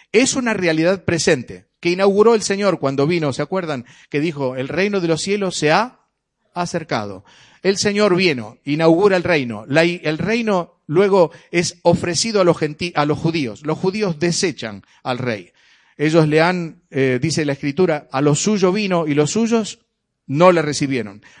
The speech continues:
Rechazaron al rey. El rey fue crucificado, a pesar de que sobre la cruz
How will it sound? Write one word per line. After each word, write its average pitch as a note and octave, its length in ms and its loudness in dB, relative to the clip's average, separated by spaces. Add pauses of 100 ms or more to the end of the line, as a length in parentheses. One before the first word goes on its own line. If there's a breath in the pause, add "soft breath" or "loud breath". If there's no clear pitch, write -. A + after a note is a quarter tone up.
Rechazaron F3+ 720 2
al D#3 80 0
rey. D3+ 280 -2
El C3 100 0
rey E3+ 200 0
fue D#3+ 140 0
crucificado, D3+ 600 0
a C3+ 100 4
pesar E3+ 320 -2
de E3+ 120 -6
que C3 100 -8
sobre C#3+ 280 2
la C#3 140 0
cruz F#3+ 320 0